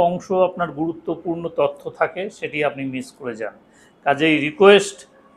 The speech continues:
আপনারা ভিডিওটি দেখলে প্রথম থেকে শেষ পর্যন্ত দেখবেন, না দেখলে আপনার কেটে বেরিয়ে যাবেন। তো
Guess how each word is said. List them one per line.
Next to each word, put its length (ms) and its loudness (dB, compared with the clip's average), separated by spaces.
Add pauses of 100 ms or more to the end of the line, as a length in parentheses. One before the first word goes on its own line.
(100)
আপনারা 460 4 (540)
ভিডিওটি 520 0 (1160)
দেখলে 340 4 (120)
প্রথম 300 -6
থেকে 140 -4 (100)
শেষ 140 -2 (100)
পর্যন্ত 240 -6 (240)
দেখবেন, 320 -2 (160)
না 80 2 (140)
দেখলে 240 -2 (140)
আপনার 200 -6 (100)
কেটে 240 -6 (380)
বেরিয়ে 340 -6
যাবেন। 220 -10 (1600)
তো 60 -4